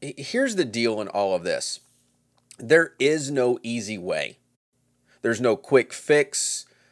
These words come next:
There's no magical pill for anything. No one is going to put in the work for you, right? No one is going to step up and say, "Hey, I want you to take a back seat. I'll do it all for you. You can get all the glory and all the,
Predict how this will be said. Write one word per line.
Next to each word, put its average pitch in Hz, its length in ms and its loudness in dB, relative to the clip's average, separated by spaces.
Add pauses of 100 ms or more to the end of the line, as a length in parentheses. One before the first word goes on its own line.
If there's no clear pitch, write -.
(120)
There's 104 180 -2
no 107 140 0
magical 113 640 0
pill 120 560 2 (260)
for - 400 -4
anything. 90 640 -4 (680)
No 107 300 4
one 165 280 4
is 143 120 2
going 135 360 6
to 131 60 2
put 127 260 0
in 120 160 2
the 107 80 0
work 101 420 -2
for 90 360 -8
you, 71 260 -14 (840)
right? 113 300 4
No 135 160 4
one 160 160 0
is 147 140 -2
going 135 240 2
to 117 60 -6
step 127 300 2
up 120 200 2
and 107 100 -8
say, 117 160 0
"Hey, 120 240 -2 (260)
I - 60 -8
want 170 260 2
you 160 60 -4
to 143 80 -2
take 139 160 -2
a 131 60 -2
back 117 200 2
seat. 120 220 -2
I'll 131 140 6
do 131 220 2
it 117 60 0
all 117 240 6
for 113 280 -4
you. 110 160 -4
You 107 200 -8
can 117 180 -10
get 107 120 -2
all 113 180 4
the 110 120 -2
glory 110 340 0
and 101 80 -4
all 110 180 4
the, 101 160 0